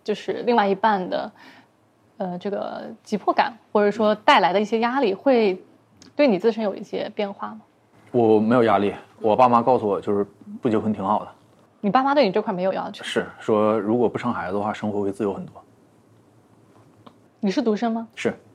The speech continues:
Speaker 1: 哦，那你父母没有这样的想法，嗯。
Speaker 2: 啊，对啊，所以说你说出生在这种家庭，你指望我有多，多迫切的说要结婚也不现实，对吧？而且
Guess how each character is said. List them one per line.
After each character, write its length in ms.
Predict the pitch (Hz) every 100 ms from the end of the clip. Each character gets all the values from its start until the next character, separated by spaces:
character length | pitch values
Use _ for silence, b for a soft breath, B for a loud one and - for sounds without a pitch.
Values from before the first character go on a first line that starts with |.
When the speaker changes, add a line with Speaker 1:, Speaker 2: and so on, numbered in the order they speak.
| _ _ _ _ _ _ -
Speaker 1:
哦， 160 | 247
那 80 | 226
你 80 | 247
父 180 | - 311
母 160 | 214 202 - B B
没 80 | 240
有 80 | 262
这 60 |
样 100 | 254
的 60 | 247
想 240 | 208 202
法， 280 | 240 185 - - _ _ _ 202
嗯。 320 | 185 196 208 _ _ -
Speaker 2:
啊， 120 | 117
对 100 | 123
啊， 60 | 92
所 160 | 143
以 40 | 123
说 100 | 135
你 80 | 113
说 100 | 123
出 540 | - - - - 147
生 100 | 135
在 100 | 139
这 20 |
种 120 | 139
家 140 | 117 117
庭， 160 | 107
你 60 | 113
指 80 | 101
望 120 | 101
我 140 | 98 90 - 107
有 180 | 95
多， 320 | 92 107 104 101 - B B B B -
多 140 | 117
迫 200 | 110 165
切 220 | 117 123 110
的 100 | 95
说 140 | 104
要 140 | 101
结 180 | 101 98
婚 160 | 95 98
也 80 | 90
不 140 | 95
现 240 | - 110
实， 160 | 82 85 82
对 100 | 90
吧？ 200 | 78 - - - -
而 140 | 92 113
且 280 | 127 98